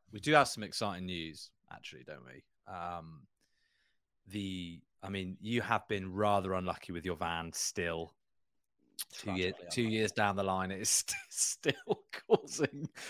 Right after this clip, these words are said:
Speaker 1: quite a few issues. And actually, that reminds me, I fully lolled at, uh,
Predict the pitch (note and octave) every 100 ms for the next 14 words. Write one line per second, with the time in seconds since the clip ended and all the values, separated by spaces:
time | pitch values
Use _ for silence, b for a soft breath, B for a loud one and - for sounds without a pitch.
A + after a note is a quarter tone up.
0 | B - D#3+ D#3 D3 - C#3 C3+ - A2+
1 | G#2+ B2 C3+ - A2+ G2+ G2+ F#2+ A#2+ A2
2 | G#2+ G#2 F#2 F#2+ F2 _ _ _ _ G#2+
3 | A2 G#2+ G2+ G2 - _ _ - - -
4 | C#3 C3 B2 A2+ G#2+ G#2+ G#2 F#2 F2 F2
5 | - - - F2+ D#2+ - - - F2+ E2+
6 | E2 E2 E2